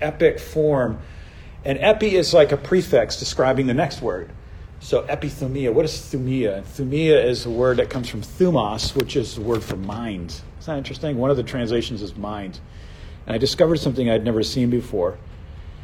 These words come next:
Thumos is that part of the mind get a little psychological here, is that part of a mind in you that is connected to your nervous system.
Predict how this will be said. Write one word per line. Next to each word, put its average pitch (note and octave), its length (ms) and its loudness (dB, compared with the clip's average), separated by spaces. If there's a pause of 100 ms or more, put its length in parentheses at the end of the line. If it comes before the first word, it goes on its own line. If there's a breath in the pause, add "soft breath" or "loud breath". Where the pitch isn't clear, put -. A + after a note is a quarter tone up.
(1200 loud breath)
Thumos D#3 880 4 (160)
is C#3+ 100 -4
that B2+ 200 0
part E3+ 240 0
of C#3+ 60 0
the C#3 60 2
mind A2 460 -4 (760 loud breath)
get A#2+ 100 -10
a A#2 40 -2
little A#2 140 -6
psychological G#2+ 680 -6
here, G#2+ 180 2
is A#2 200 -4
that C3 200 2
part F#3 180 4
of F3+ 60 2
a E3+ 80 6
mind C#3+ 360 4
in B2 180 0
you A#2 360 2 (800 loud breath)
that A#2 280 2
is A2+ 140 -4
connected B2+ 480 -4
to B2 100 -8
your G#2 100 -4
nervous A2 320 -4
system. - 340 -12